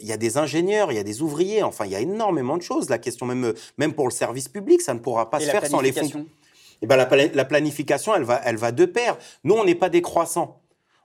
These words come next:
Speaker 1: On n'est pas, on n'est pas pour la décroissance. Mais
Speaker 2: Vous
Speaker 1: on
Speaker 2: voulez
Speaker 1: est,
Speaker 2: une production
Speaker 1: on,
Speaker 2: plus sobre.
Speaker 1: Voilà, on n'est pas pour la décroissance, et on n'est pas pour le productivisme, euh, euh, made in capitalisme, en fait. On est
Speaker 2: Hmm.
Speaker 1: pour un, un, un, un, une, une, une productivité, en fait, qui soit, euh, cohérente par rapport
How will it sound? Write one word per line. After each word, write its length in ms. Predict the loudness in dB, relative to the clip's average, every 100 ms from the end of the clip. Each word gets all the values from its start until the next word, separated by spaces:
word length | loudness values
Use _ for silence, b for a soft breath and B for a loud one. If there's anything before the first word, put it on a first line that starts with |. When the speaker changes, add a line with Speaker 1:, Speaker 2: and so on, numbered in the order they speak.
| -8
Speaker 1:
On 60 | -4
n'est 100 | 0
pas, 300 | 2 2 2
on 80 | -2
n'est 100 | -2
pas 120 | -2
pour 160 | 0
la 80 | 0
décroissance. 720 | 2 0 0 -4 -4 -8 -10 -10
Mais 100 | -4
Speaker 2:
Vous 60 | 0
Speaker 1:
on 20 |
Speaker 2:
voulez 140 | 0
Speaker 1:
est, 120 | -2 -6
Speaker 2:
une 100 | -14
production 440 | -8 -4 0 2
Speaker 1:
on, 20 | 2
Speaker 2:
plus 140 | 0
sobre. 360 | 0 2 0 -2
Speaker 1:
Voilà, 280 | 4 4 4
on 80 | 0
n'est 100 | 2
pas 100 | 2
pour 140 | 2
la 120 | 0 2
décroissance, 600 | 0 0 0 0 -2 -4
et 60 | -4
on 160 | -2 0
n'est 100 | 0
pas 140 | 0
pour 140 | 0
le 60 | -4
productivisme, 840 | -2 -4 -4 -8 -4 -4 -2 -4 -6 B B
euh, 180 | -2 -2
euh, 240 | 0 0 0
made 240 | 0 2
in 80 | 2
capitalisme, 680 | 2 -2 -2 0 0 -2 -6
en 40 |
fait. 220 | -4 -6 -8 B -2
On 100 | 0
est 60 |
Speaker 2:
Hmm. 60 | 2
Speaker 1:
pour 120 | 2
un, 140 | 0 0
un, 60 | -2
un, 300 | -2 -2 -4
un, 300 | -4 -6 -6
une, 340 | -4 -4 -4 -4
une, 680 | -6 -4 -4 -4 -6 -6 -6
une 180 | -6 -6
productivité, 720 | -2 -2 -2 -4 -4 -2 -2
en 80 | -2
fait, 220 | -2 -4
qui 100 | -4
soit, 340 | -2 2 4
euh, 120 | 4 2
cohérente 480 | 2 2 4 2
par 100 | 2
rapport 400 | 0 2 2 2